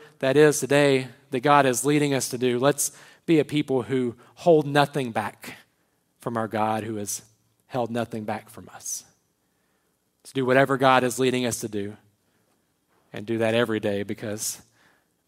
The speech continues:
worship should mark our entire lives as disciples. Let's pray together. Our Heavenly Father, we thank you today for your grace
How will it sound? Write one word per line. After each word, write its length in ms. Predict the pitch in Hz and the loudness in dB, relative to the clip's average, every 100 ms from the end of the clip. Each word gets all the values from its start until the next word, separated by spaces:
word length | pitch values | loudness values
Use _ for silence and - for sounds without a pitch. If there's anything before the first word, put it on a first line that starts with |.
| _ | _
worship 380 | 120 123 - 113 | -4 -4 -4 -8
should 160 | - 117 | -8 -6
mark 260 | 113 110 | -6 -4
our 160 | 113 107 | -4 -6
entire 440 | 101 - 113 107 | -6 -10 -6 -6
lives 440 | 101 95 98 95 - | -6 -8 -8 -12 -12
as 280 | 113 98 - | -12 -12 -12
disciples. 520 | 104 - 98 110 101 | -12 -12 -12 -14 -10
Let's 160 | 113 | -10
pray 240 | - 117 104 | -8 -6 -6
together. 320 | 101 104 107 | -6 -8 -6
Our 80 | 104 | 0
Heavenly 280 | 143 135 120 | 0 0 0
Father, 460 | 135 123 123 120 - - - _ _ _ _ _ _ - | 4 6 6 0 -4 -20 -20 _ _ _ _ _ _ -2
we 120 | 143 | -2
thank 360 | 147 156 165 160 | 2 4 4 2
you 120 | 156 | 2
today 420 | 139 135 120 107 - - - _ _ _ _ _ _ _ | 6 6 4 0 -8 -20 -20 _ _ _ _ _ _ _
for 200 | - 156 | -8 -2
your 180 | 143 147 | 2 2
grace 840 | 117 135 151 135 - - - - | 2 4 4 4 0 -2 -4 -10